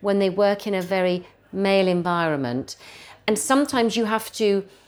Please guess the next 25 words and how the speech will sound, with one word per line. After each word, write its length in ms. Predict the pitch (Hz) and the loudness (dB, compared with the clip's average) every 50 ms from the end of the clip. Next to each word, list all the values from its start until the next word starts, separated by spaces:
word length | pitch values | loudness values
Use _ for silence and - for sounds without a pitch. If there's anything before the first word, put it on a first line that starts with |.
| _ _ - - - _ _ _ _ _ _ _ _ - | _ _ -20 -20 -20 _ _ _ _ _ _ _ _ -2
you've 140 | 233 220 - | -2 0 4
got 80 | 285 277 | 4 4
to 80 | 269 | 4
get 320 | 269 - 285 - - - 233 | 4 2 2 0 0 0 -2
the 200 | 254 226 - - - | -2 -2 -2 -2 -4
issues 380 | 254 247 - - 254 240 226 | -2 -2 -2 -2 -2 -2 -2
out 180 | 233 220 214 208 | -2 -2 -2 -2
on 120 | 214 202 | -2 -4
the 80 | 196 190 | -4 -4
table 640 | 190 - - 285 302 294 269 190 180 165 156 160 160 | -6 -4 -2 2 2 2 2 2 2 2 2 2 0
to 220 | 160 - - - | -4 -8 -6 -4
actually 300 | 180 180 - - 202 180 | -4 -4 -4 -4 -4 -4
work 320 | 160 165 170 160 143 - - | -2 0 0 0 0 -2 -4
through 300 | - - - 160 156 143 | -12 -6 -4 -2 -2 -2
them. 240 | 139 123 120 113 110 _ _ _ _ _ _ _ _ _ _ _ _ _ _ - | -2 -4 -6 -6 -10 _ _ _ _ _ _ _ _ _ _ _ _ _ _ -2
And 120 | 202 214 | 0 2
I 120 | 233 247 269 | 2 4 2
have 180 | 254 247 196 | 2 0 -2
found 440 | - - - 180 180 180 170 170 165 - | -2 0 2 2 4 4 2 0 0 0
over 220 | 175 185 170 160 | 0 0 0 0
the 100 | 170 160 | -2 -2
years, 560 | 160 165 175 170 151 135 131 135 139 135 - - - - - - - - | 0 2 2 2 4 4 2 2 0 -2 -6 -12 -14 -20 -20 -18 -6 0
I've 200 | 175 196 208 202 | 2 2 2 2
had 300 | - 196 175 170 160 - - - _ _ _ _ _ _ | 2 2 2 2 2 0 -6 -16 _ _ _ _ _ _
always, 640 | - 254 262 269 269 262 233 220 180 180 175 - - | 2 4 6 6 6 6 4 4 4 2 2 -2 -6